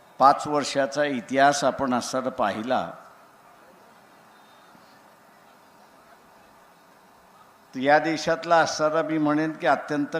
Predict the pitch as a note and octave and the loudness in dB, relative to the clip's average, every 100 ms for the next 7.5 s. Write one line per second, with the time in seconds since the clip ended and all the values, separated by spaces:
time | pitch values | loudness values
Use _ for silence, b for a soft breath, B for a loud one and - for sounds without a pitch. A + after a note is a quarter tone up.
0 | D#3+ C#3 C3+ C3+ D#3 E3+ - D3 C#3+ C3 | -2 4 4 4 -2 -8 -6 4 4 4
1 | C3+ - - - - - A#2+ - C#3 C3+ | 0 -10 -18 -20 -20 -8 -6 -6 -6 -4
2 | C3 B2 - - B2+ A#2 C#3+ C3 A#2+ A2 | -6 -8 -16 -8 -6 -6 -10 -6 -4 -4
3 | A#2+ C3 C#3 C3 A2+ F#2 E2 - - - | -6 -8 -8 -8 -6 -6 -12 -16 -20 -20
4 | - - - - - - - - - - | -20 -20 -20 -20 -20 -20 -20 -20 -20 -20
5 | - - - - - - - - - - | -20 -20 -20 -20 -20 -20 -20 -20 -20 -18
6 | - C3 C3 C#3+ D#3+ D3 C#3 C#3 - E3+ | -6 -4 -2 0 2 2 2 0 -4 -4
7 | D#3 D3 - D3+ C3 | -2 -2 -2 0 0